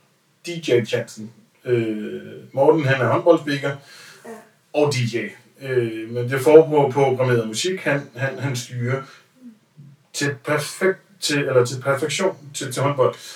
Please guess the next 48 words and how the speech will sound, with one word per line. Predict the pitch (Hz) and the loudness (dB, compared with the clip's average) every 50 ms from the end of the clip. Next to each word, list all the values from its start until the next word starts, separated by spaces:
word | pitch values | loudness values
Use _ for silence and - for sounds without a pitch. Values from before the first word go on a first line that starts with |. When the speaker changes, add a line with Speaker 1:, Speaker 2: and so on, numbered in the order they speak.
| - - - - | -20 -20 -20 -16
Speaker 2:
Ja. | 240 233 - - - | -16 -16 -16 -12 -8
Speaker 1:
Det | 143 139 | -4 0
er | 147 | 0
noget | 151 147 147 | 2 2 2
andet, | 151 156 156 151 | 2 2 2 2
når | 143 139 127 | 2 0 0
det | 120 127 127 123 113 | 0 -2 -4 -4 -4
er | 113 113 117 - - - - | -4 -4 -4 -4 -8 -12 -10
klassisk | - 127 123 123 117 117 117 - | 0 2 2 2 2 0 -4 -6
D | 120 120 110 110 | -8 -8 -8 -6
J. | 110 104 104 - 143 139 | -8 -10 -10 -12 -14 -10
Så | - - | -6 -2
han | 127 127 - | -2 -2 -2
siger | - - 135 131 127 123 120 | -2 -4 -4 -2 2 2 2
sådan | 117 120 117 113 | 2 0 -2 -4
lidt, | 113 110 107 101 - - - - _ _ _ _ _ _ _ _ _ _ _ _ _ _ _ - | -4 -6 -6 -8 -10 -12 -16 -20 _ _ _ _ _ _ _ _ _ _ _ _ _ _ _ -12
"Kan | 123 110 | -12 -8
du | - 151 147 | -4 -2 -2
ikke | 135 120 113 | -2 -2 -4
hjælpe | 107 101 95 104 | -6 -8 -10 -10
mig?" | 101 101 98 - - | -10 -12 -12 -12 -12
Eller, | 104 104 107 | -10 -8 -6
"Må | 107 110 | -4 -4
jeg | 110 117 | -2 0
Speaker 2:
Ja. | 117 | 0
Speaker 1:
låne | 120 123 123 | 2 0 0
din | 120 123 117 113 | -2 -2 -4 -4
pult?" | - 127 120 120 - - | -2 -4 -4 -4 -4 -8
og | - 110 | -10 -8
sådan | - - | -8 -8
lidt. | - - - - - 127 233 226 208 202 - _ _ _ _ _ _ _ _ _ _ _ _ _ | -12 -12 -16 -18 -14 -12 -10 -10 -12 -12 -18 _ _ _ _ _ _ _ _ _ _ _ _ _
Speaker 2:
Ja. | 139 143 | -4 -4
Speaker 1:
Øh, | 139 139 139 135 127 127 - _ _ _ _ _ _ _ _ _ _ _ _ _ _ _ | -2 -2 -4 -6 -8 -12 -14 _ _ _ _ _ _ _ _ _ _ _ _ _ _ _
og | - 143 147 147 | -10 -10 2 4
der | 160 156 | 4 6
er | 151 | 6
bare | 180 180 180 185 185 180 175 170 165 156 151 | 4 4 4 4 4 4 4 4 2 2 4
noget, | 151 151 156 170 190 190 190 175 | 8 8 10 10 10 8 6 4
der | 156 | 4
siger | - - - - 160 156 165 180 190 185 160 | 0 0 -2 -4 -2 0 2 4 4 2 0
i | 156 | -2
mig, | 147 135 120 113 107 110 - 135 131 - - _ _ _ _ _ _ _ _ _ _ _ _ | 0 2 2 4 4 4 2 2 0 -2 -8 _ _ _ _ _ _ _ _ _ _ _ _
at | 110 110 - - | -10 -10 -8 -6
Morten | 120 117 120 120 123 131 196 160 160 - 196 185 - | -6 -6 0 2 4 6 6 6 6 4 -2 -8 -8
skal | - - - - - - - | -8 -10 -8 -10 -10 -10 -4
ikke | - 160 165 165 - - | -4 -2 -2 -2 -4 -8
stå | - - - - 147 143 - - _ _ _ - | -8 -4 0 0 0 0 -2 -6 _ _ _ -8
derop | 143 139 127 - - _ _ _ 117 120 123 123 - | -6 -6 -6 -8 -12 _ _ _ -2 -2 -2 -2 -4